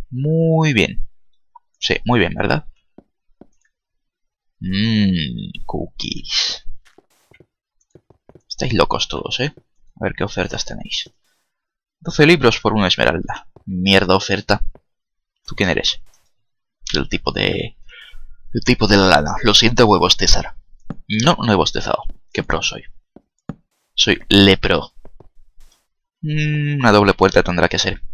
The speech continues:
Voy a convertir todo esto en madera. Y puerta, puerta, puerta, puerta, puerta.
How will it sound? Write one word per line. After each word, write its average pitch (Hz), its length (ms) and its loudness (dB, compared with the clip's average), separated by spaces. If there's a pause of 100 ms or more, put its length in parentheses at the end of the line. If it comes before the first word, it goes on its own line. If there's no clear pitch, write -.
(160)
Voy - 1400 -20
a - 40 -20
convertir - 380 -8
todo - 100 -4
esto - 180 -4
en - 60 -10
madera. 131 300 0 (1600)
Y 135 540 0 (600)
puerta, - 480 -2
puerta, 143 640 -4
puerta, 156 440 -6
puerta, 110 420 -4
puerta. 92 840 -6